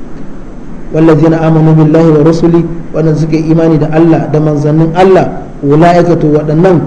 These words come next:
"humus siddiqun", su ne tsantsan siddiqai. Domin ulaika ita ce jumlar, hum damirul fasl ne li ta'kid,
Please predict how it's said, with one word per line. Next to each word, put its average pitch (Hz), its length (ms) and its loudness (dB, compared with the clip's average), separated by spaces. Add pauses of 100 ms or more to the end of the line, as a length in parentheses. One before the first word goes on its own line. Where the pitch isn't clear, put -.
(240)
"humus 202 380 2
siddiqun", 180 640 0 (200)
su 202 200 0
ne 180 160 4
tsantsan 208 720 0
siddiqai. 135 560 -4 (880)
Domin 175 300 0
ulaika 190 880 2
ita 180 220 0
ce 147 180 -2 (960)
jumlar, 165 300 0
hum 202 440 0
damirul 180 320 0
fasl 175 280 -2
ne 143 180 0
li 151 160 -2
ta'kid, 151 400 -6